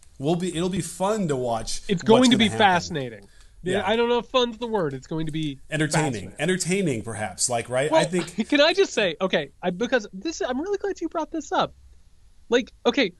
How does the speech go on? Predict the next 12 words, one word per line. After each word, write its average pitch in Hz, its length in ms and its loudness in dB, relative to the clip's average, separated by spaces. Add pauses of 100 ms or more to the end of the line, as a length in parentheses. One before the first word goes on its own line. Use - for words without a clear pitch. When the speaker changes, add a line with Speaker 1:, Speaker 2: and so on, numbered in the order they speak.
(280)
Speaker 2:
we 254 220 -2
do 269 320 2
find 233 420 0
this 185 240 2 (100)
interesting. 202 600 -4
Speaker 1:
Mm-hmm. - 340 -8
Speaker 2:
Otherwise, 247 320 4
we 214 100 2
wouldn't 208 220 0
be 175 140 -2 (180)
doing 240 340 -2
this. - 260 -18